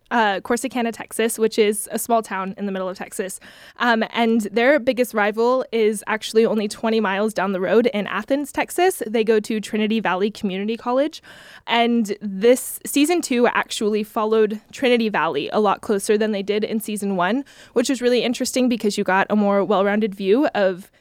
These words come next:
the entire competition that was going to be happening in Daytona Beach. So we were able to meet a lot of the standout cheerleaders from Trinity Valley, as well as learn a lot more about their coaches, um, and see the different coaching styles between the two teams,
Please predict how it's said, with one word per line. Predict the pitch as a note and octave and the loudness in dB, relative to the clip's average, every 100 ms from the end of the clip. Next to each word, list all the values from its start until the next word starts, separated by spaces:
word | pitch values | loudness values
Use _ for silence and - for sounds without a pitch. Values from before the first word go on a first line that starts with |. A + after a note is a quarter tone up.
| _ _ | _ _
the | A3+ G#3 G3 | -4 -2 2
entire | A3 A3 G3+ G#3+ G#3+ G#3 | 0 0 2 4 2 0
competition | - G#3+ G#3 - G3+ A3+ A3+ | -2 -2 -2 -2 -2 2 2
that | G#3+ | 2
was | G#3 | -2
going | G3+ G3+ | 0 0
to | G3+ | 0
be | G3 | -2
happening | F#3+ F3+ - A3 | -2 -4 0 0
in | A#3 | 2
Daytona | A#3+ - B3 B3+ | 0 -2 0 0
Beach. | C4+ C#4 - - - - | 0 -2 -8 -20 -20 -20
So | - B3 A#3 A3+ G3 | -6 0 2 2 0
we | A3 A3+ | -4 -2
were | A#3 A#3 - | 2 2 0
able | A#3 A3+ A3 | 2 2 2
to | - A#3 A3+ | 0 2 2
meet | A3+ A3+ A#3 - | 2 2 0 0
a | A#3 | 0
lot | A3 G#3+ | 2 0
of | G#3 | 0
the | |
standout | A3 - G#3+ G#3 F#3+ G3 - _ | -2 0 0 2 2 2 -2 _
cheerleaders | - C#4 C4+ C4+ C4+ C4 - | -4 0 0 2 2 2 -4
from | - B3 A#3+ B3 A3+ - _ _ | -4 0 2 2 -2 -8 _ _
Trinity | - B3 A#3+ B3 | -6 -2 0 0
Valley, | A#3+ A3+ A#3 A#3+ - | 0 2 2 0 0
as | G#3+ G3+ | 0 2
well | G#3+ | 2
as | A3 G#3+ | 2 2
learn | A3 G#3 | 0 2
a | |
lot | G#3+ - | 2 2
more | A3 G#3 | 0 2
about | G#3 - | 0 0
their | G3 | -2
coaches, | - G#3 A3 B3 B3 - - - - | 2 0 2 2 0 -6 -20 -20 -10
um, | - A3+ G#3 | 0 2 2
and | - A#3+ | 0 0
see | C#4 | 2
the | C#4 | 2
different | C#4+ B3+ | 0 0
coaching | - G#3 B3 | 0 0 0
styles | A#3 A#3 A3+ A#3 | 0 0 2 0
between | - G3 A#3 | -2 -4 -2
the | C#4 | -2
two | C#4+ D4+ | -2 -4
teams, | D#4+ D#4+ D#4 | -4 -6 -6